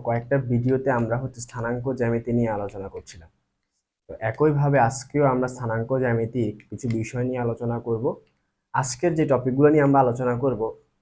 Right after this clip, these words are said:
ওই টপিকগুলো অনেক ইম্পর্টেন্ট টপিক।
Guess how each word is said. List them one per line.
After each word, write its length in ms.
ওই 160
টপিকগুলো 480
অনেক 240
ইম্পর্টেন্ট 520
টপিক। 340